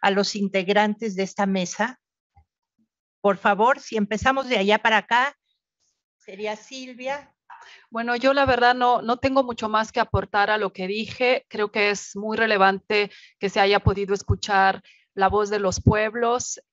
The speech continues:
Speaker 2: Creo que hay que poner a disposición los documentos, hay que escuchar también lo que planteó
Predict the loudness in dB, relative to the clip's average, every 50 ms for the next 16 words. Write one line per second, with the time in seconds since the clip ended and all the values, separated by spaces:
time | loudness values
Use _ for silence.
0 | _ _ _ -12 -6 -4 0 0 0 0 0 -4 -2 2 4 4 4 4 2 -2
1 | _ -8 -4 -2 -2 0 2 0 0 0 0 -2 0 0 0 -2 -2 -8 -10 -8
2 | -8 -8 -8 -10 -8 -4 -4 -4 -2 -2 -6 -6 -4 -6 -6 -4 -4 -2 0 0
3 | 0 -2 -2 -4 -2 -2 -2 -2 -2 -6 -14 -20 _ _ -20 -20 _ _ -8 -8
4 | -2 0 0 0 2 2 2 2 2 2 2 2 2 2 -2 -4 -4 -4 -4 -4
5 | -4 -2 -2 -4 -6 -6 -10 -8 -4 -2 -2 -2 -4 -4 0 2 4 4 6 6
6 | 4 2